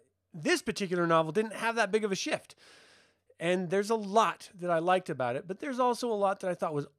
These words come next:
odd. So we'll get into all of that. I hope you guys are having a great week. Mine was a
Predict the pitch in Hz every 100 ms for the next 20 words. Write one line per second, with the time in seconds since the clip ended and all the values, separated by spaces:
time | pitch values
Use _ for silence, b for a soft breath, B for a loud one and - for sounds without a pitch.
0 | - 151 117 82 - - _ _ - -
1 | 131 139 156 156 151 135 131 _ _ -
2 | 185 175 135 110 117 - - 131 160 165
3 | 170 160 156 151 151 147 143 127 131 180
4 | 202 160 185 240 139 135 147 151 131 127